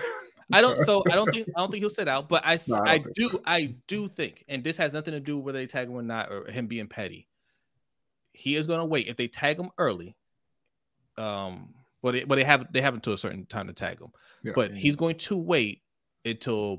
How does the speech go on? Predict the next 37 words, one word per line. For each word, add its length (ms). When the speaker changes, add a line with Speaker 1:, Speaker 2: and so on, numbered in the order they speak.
Speaker 2:
Burrow 560
and 140
Herbert 480
get 180
their 160
deals 340
done, 240
and 300
that's 280
what's 160
going 220
to 140
hurt 280
this 180
team. 420
Is 240
that, 360
is 240
that 300
he'll 220
do 100
the 60
same 180
thing 140
that 100
he 140
did 360
this 140
past 280
season. 300
He 160
won't 160
even 140
give 120
them 100
an 80
opportunity 760